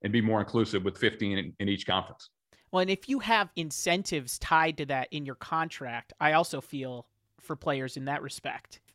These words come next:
Speaker 2: If you're on the cut line for the All-Star, that's tough that you weren't able to get in there. Like, Rudy Gobert had this that year,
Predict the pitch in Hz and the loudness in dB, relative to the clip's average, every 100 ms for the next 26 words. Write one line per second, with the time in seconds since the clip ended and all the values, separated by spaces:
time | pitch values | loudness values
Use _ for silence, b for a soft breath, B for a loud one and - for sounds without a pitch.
0 | - 165 - 151 139 185 190 175 151 - | -4 -4 -4 -8 0 6 8 8 6 2
1 | 196 - 165 147 139 135 b b - 156 | 4 4 2 2 -2 -8 b b -10 -6
2 | 139 147 190 - - 127 123 123 b b | 0 2 2 0 -2 -2 -2 -6 b b
3 | b b b _ _ - _ 180 208 - | b b b _ _ -20 _ 4 4 4
4 | - - 262 - - - 151 - _ _ | 0 4 4 4 -2 0 0 -2 _ _
5 | 151 151 170 180 170 _ _ - 175 185 | -10 -2 2 2 0 _ _ 0 2 2
6 | 156 143 127 147 143 214 156 120 123 127 | 0 -4 0 0 0 -4 -4 -6 -8 -6
7 | 156 175 170 156 175 175 143 131 135 139 | 0 2 4 4 4 4 4 0 -2 -4
8 | - 139 - 143 143 | -2 -4 -2 -2 -2